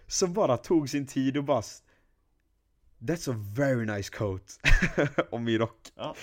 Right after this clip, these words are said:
Speaker 1: Första dagen, direkt efter jag köpte den. Alltså, på den kvällen så var det typ åtta personer som sa det.
Speaker 2: Fan, vad
Speaker 1: Så det var så
Speaker 2: kul.
Speaker 1: jävla roligt när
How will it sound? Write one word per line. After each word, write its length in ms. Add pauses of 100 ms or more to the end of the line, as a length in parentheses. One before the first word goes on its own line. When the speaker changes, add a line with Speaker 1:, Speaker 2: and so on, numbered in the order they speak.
(300)
Speaker 1:
Första 440
dagen, 240
direkt 340
efter 220
jag 60
köpte 280
den. 80
Alltså, 160
på 80
den 160
kvällen 360
så 60
var 80
det 80
typ 140
åtta 320
personer 340
som 100
sa 200
det. 120 (340)
Speaker 2:
Fan, 60
vad 60
Speaker 1:
Så 80
det 60
var 80
så 60
Speaker 2:
kul. 80
Speaker 1:
jävla 240
roligt 300
när 140